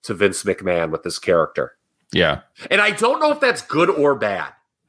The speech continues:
Speaker 1: Because
Speaker 2: Well, Vince
Speaker 1: if
Speaker 2: loves it. He thinks he's funny. He thinks he's
Speaker 1: Yeah,
Speaker 2: hilarious.
Speaker 1: that, like, that's
Speaker 2: Yeah.
Speaker 1: the thing. It's like, if, if you're Riddle, you're like, "Okay, well, I can still be on T V if I do this." But, like, you know,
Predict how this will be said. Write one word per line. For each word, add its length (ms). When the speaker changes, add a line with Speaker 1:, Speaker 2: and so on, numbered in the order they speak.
Speaker 1:
Because 300
Speaker 2:
Well, 100
Vince 100
Speaker 1:
if 40
Speaker 2:
loves 240
it. 100
He 60
thinks 200
he's 140
funny. 260
He 40
thinks 240
he's 140
Speaker 1:
Yeah, 80
Speaker 2:
hilarious. 360
Speaker 1:
that, 20
like, 140
that's 140
Speaker 2:
Yeah. 60
Speaker 1:
the 80
thing. 120
It's 140
like, 240
if, 160
if 160
you're 140
Riddle, 580
you're 140
like, 180
"Okay, 280
well, 120
I 80
can 100
still 160
be 120
on 120
T 200
V 220
if 120
I 140
do 260
this." 380
But, 260
like, 400
you 120
know, 480